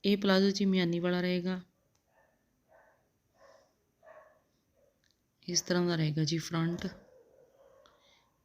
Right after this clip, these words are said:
ਤੁਸੀਂ ਦੇਖੋ ਗੋਲ ਗਲਾ ਤੇ ਉੱਪਰ ਬਟਨ ਲੱਗੇ ਹੋਏ ਆ।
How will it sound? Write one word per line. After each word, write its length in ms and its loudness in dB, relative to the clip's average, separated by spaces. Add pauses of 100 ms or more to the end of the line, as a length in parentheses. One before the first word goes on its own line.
(240)
ਤੁਸੀਂ 240 -2
ਦੇਖੋ 280 0
ਗੋਲ 320 2
ਗਲਾ 400 0 (200)
ਤੇ 100 -6
ਉੱਪਰ 280 -6
ਬਟਨ 340 0
ਲੱਗੇ 260 -2
ਹੋਏ 240 0
ਆ। 120 -6